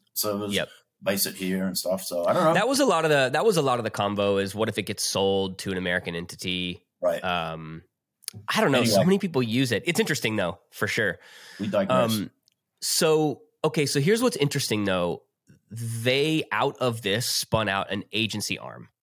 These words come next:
Speaker 2: that started helping brands create short form content. Um, so a lot of people think that that's really why Morning Brew bought them, right? So you've got Morning Brew, which predominantly reaches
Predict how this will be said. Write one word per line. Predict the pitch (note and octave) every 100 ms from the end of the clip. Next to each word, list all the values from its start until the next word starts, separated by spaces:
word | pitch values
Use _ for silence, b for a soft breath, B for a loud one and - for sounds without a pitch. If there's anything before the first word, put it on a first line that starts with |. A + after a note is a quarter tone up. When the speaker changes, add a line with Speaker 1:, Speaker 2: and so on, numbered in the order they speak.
| -
Speaker 2:
that | G#2
started | - G#2+ G#2
helping | - - A2+ A2+ G#2 F#2+
brands | G#2 F#2+ F#2+ G2
create | - G#2 F#2+ F2+ -
short | - F2 -
form | D#2+ F2
content. | - E2 - D2 _ B B B B
Um, | G2+ G2 F2+ F2
so | - - G#2+ G#2 -
a | A2+
lot | A#2 C#3
of |
people | D#3+ B2
think | B2+
that | G#2
that's | G2+ A2+ F#2+
really | F#2 A2 A#2+ G#2+
why | G2 F#2+ F2+ F2+ F#2
Morning | F2 F2+ F2+ F2+ E2+
Brew | E2 E2 E2 E2 _
bought | G#2+ G2+ F2 - -
them, | A#1+ - _ _
right? | - F2+ F#2 -
So | - G#2 F#2+ F#2+ B B
you've | A#2+ B2
got | A#2+
Morning | A2 A#2 A#2 G#2+
Brew, | G#2+ G#2
which | G2+ -
predominantly | - G2+ G#2 A2 A2+ F#2 G2+
reaches | G#2 G#2 F#2+